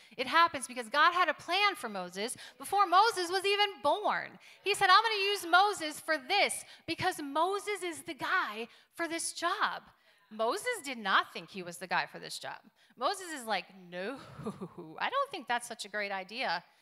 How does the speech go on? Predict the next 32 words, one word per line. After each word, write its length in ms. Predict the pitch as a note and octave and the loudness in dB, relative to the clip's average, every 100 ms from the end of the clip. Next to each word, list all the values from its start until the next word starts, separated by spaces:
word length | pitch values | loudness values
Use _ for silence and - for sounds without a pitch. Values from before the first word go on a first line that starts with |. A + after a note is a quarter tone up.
| _ _ - | _ _ -8
Like, 240 | A3 G#3+ | -6 -6
'cause, 120 | A#3 - | -12 -6
like, 220 | G#3+ F3+ | -6 -6
I 80 | F3+ | -10
stutter 420 | - - F3 A3+ | -12 -14 -6 -4
and 100 | A3 | -4
I 60 | F#3 | -6
don't 120 | G3 | -8
really 160 | F#3+ | -10
wanna 180 | G3 F3 | -10 -10
talk, 360 | - A3 A#3+ C#4+ A3 | -4 4 4 4 -4
and 180 | F3 - _ _ _ _ _ _ _ _ _ | -8 -14 _ _ _ _ _ _ _ _ _
I 140 | F#4 G#4+ | -6 -2
don't 140 | A#4+ | -2
think 140 | A4+ F4+ | -4 -6
it's 140 | D#4 | -8
me. 340 | B3+ F#4 C4+ - - - - - _ | -6 -6 -6 -10 -18 -16 -20 -20 _
But 80 | - | 2
God 160 | D#4 E4 | 2 4
didn't 220 | F#4 D4 | 0 -4
listen. 340 | E4+ - C#3 - _ _ _ _ B3 | -4 -4 -10 -10 _ _ _ _ 0
Not 140 | F4+ A#4 | 2 4
only 180 | G4 D#4 | 0 2
that, 460 | B3+ F4+ G#3 - - - - - | 6 8 8 4 -4 -14 -16 -16
imagine, 520 | C4 C4 B3 G#3 G#3+ - | -2 0 0 -2 -6 -12
<laughs> 60 | |
imagine 380 | B3+ B3 C#4+ A3+ | -12 -10 -10 -8
that. 220 | B3 F#3+ F3+ _ _ _ _ | -6 -6 -10 _ _ _ _
Not 80 | D4+ | 0
only 200 | G4+ F4 | 2 0
that, 400 | A#3+ F#4 D#4+ B3 - - _ _ _ - | 4 6 8 4 -2 -20 _ _ _ 0
um, 420 | D4 D4 C#4 | 2 2 0